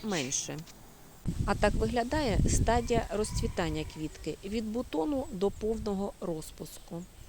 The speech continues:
Пелюстків багато, має цікаву скрутку пелюстка, а відносно зефіринки вона не проплюснута. Бутон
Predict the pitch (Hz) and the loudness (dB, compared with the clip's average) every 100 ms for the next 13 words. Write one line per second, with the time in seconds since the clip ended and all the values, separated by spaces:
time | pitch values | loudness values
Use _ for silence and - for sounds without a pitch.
0 | - - - - - - - 240 254 - | -18 -20 -20 -18 -18 -4 4 4 4 -2
1 | - 247 247 202 196 190 196 - 240 247 | -2 -2 -2 0 0 2 0 -2 -6 -8
2 | - - - - 208 214 202 185 - 208 | -12 -20 -18 -6 0 2 2 0 -2 2
3 | 220 202 196 - - 175 170 - 202 - | 4 4 2 -2 -4 -2 -2 -6 -10 0
4 | 214 220 - - - 208 214 - - - | 0 0 -4 -8 -2 -2 -2 -10 -16 -18
5 | - - 190 202 196 233 240 - 208 202 | -12 0 2 2 2 2 2 2 0 2
6 | 226 - 285 254 190 - 170 175 214 247 | 0 0 2 2 2 0 0 2 2 2
7 | 240 226 226 - 196 165 - 156 151 156 | 2 2 0 -2 -2 -2 -2 -6 -4 -4
8 | 156 - - - - - 202 - 180 160 | -4 -6 -10 -20 -18 -4 -2 2 2 0